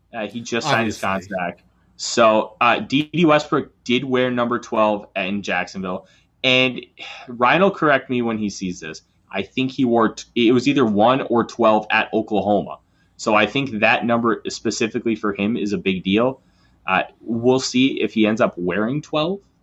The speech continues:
Speaker 1: as far as, uh, a Minnesota Viking. But I think the fact that we only paid, uh, this seems like a shade over the vet minimum. It's a big
Speaker 2: Right.
Speaker 1: win for this team. You're, you're still gonna be, uh,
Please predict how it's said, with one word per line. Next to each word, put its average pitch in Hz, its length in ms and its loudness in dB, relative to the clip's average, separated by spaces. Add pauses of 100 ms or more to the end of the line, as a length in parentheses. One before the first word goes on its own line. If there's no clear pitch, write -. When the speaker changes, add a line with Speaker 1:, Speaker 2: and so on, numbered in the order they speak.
(140)
Speaker 1:
as 208 240 0
far 107 340 2
as, 95 560 2
uh, 104 200 -2
a 101 120 -2
Minnesota 98 360 -2
Viking. 104 420 -2
But - 340 -4 (360)
I 117 120 0
think 151 360 -2
the 117 240 4
fact - 260 0
that - 80 0
we 123 100 2
only 113 300 0 (360)
paid, 117 260 2 (100)
uh, 107 100 -8 (140)
this 120 160 -4
seems 147 240 -4
like 123 100 0
a 90 80 -8
shade 135 460 0
over 117 240 2
the 101 140 0
vet 90 260 -4
minimum. 85 360 -8 (420)
It's - 100 -10
a 87 140 -8 (100)
big 101 160 2
Speaker 2:
Right. 101 80 -6
Speaker 1:
win 101 180 -2
for 98 120 -10
this 98 180 -4
team. 90 320 -4 (460)
You're, 104 280 2
you're 110 140 0
still 123 240 2
gonna 127 160 0
be, 113 480 0
uh, 85 100 2